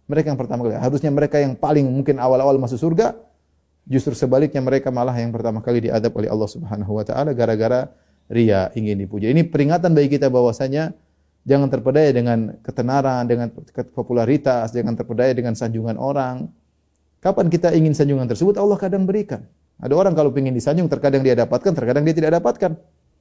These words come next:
Tetapi bisa jadi seorang ingin disanjung dan dia mendapatkan, eh, popularitas tersebut, tapi, namun hal ini tidak menjadikan bahwasanya dia berarti baik. Belum tentu.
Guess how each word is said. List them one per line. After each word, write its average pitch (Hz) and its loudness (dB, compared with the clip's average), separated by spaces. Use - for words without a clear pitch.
Tetapi 135 0
bisa 123 0
jadi 143 4
seorang 139 -2
ingin 120 -2
disanjung 123 -2
dan 117 -2
dia 127 0
mendapatkan, 117 -2
eh, - -4
popularitas 117 -2
tersebut, 131 -2
tapi, 156 0
namun 156 2
hal 135 2
ini 151 2
tidak 139 0
menjadikan 131 -2
bahwasanya 120 -2
dia 123 -2
berarti 117 -2
baik. 107 -2
Belum 156 2
tentu. 104 -4